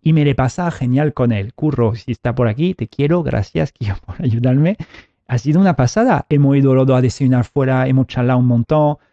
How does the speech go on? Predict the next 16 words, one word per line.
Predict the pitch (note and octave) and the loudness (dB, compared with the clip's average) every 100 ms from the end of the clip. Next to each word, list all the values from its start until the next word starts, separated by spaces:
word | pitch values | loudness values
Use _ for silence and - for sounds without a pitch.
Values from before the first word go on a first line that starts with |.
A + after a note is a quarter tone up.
| _ | _
Después | B2+ C3 C#3 D#3 D3 | -2 -2 2 2 2
he | D3 | 2
ido | C#3+ C3+ | 2 2
a | C3 | 0
tom-, | C#3 C3+ C3+ | 0 0 0
a, | - C3 D#3 D3+ - | -2 -4 -6 -6 -6
a, | F2+ A#2+ A#2+ B2+ A1 G1+ - | -6 -4 -4 -6 -10 -12 -10
a | A#2+ | -4
preguntar | - C3 C#3 C3+ C3+ | 0 2 2 2 2
a | |
una | C3 A#2 | 0 -2
persona | C3 - C3+ C3 C3 | -4 -2 0 2 2
algo | D3+ C#3 | 0 0
que | C#3+ | 0
me | C3+ | 2
interesaba, | B2+ A#2+ A#2 - D#3+ D#3 D#3 | 2 0 -2 0 0 2 0